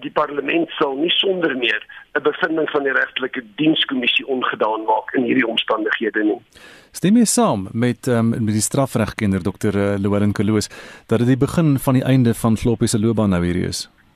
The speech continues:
Speaker 1: Dit is onafwendbaar dat, ehm, regter-president Slopé het geruime tyd gehad om sy saak voor die regtelike dienskommissie te stel en as, as, as hy eers in 'n staat van beskuldiging voor die parlement geplaas word,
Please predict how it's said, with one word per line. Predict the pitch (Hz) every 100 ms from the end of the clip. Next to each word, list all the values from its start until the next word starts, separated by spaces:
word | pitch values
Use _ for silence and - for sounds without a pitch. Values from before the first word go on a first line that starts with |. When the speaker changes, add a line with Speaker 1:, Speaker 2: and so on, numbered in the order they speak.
| _ _ _ _ _ - - - - -
Speaker 1:
Dit | 160 160
is | 180 147 -
onafwendbaar | 208 202 180 127 131 131 143 139 139 113 - - -
dat, | 147 151 - -
ehm, | 151 143 143
regter-president | 139 151 - 156 143 - 123 135 131
Slopé | - 151 147 147 185 190 - -
het | 139 143
geruime | 147 123 156 160
tyd | - 151 151
gehad | - 120 123 156
om | - 139
sy | 135 120
saak | - 139 -
voor | 147
die | 123
regtelike | 117 123 - 139 127
dienskommissie | 127 135 - 123 127 - 135 -
te | -
stel | - - - - - - -
en | - 165 165 160
as, | 165 156 - - 160
as, | 160 151 -
as | 151 143
hy | 139
eers | 139 202 190
in | 165
'n | 139
staat | 147 147 -
van | 131
beskuldiging | 117 - 147 147 - 131
voor | 131
die | 123
parlement | - 113 110 120 180 -
geplaas | - 135 123 123
word, | 127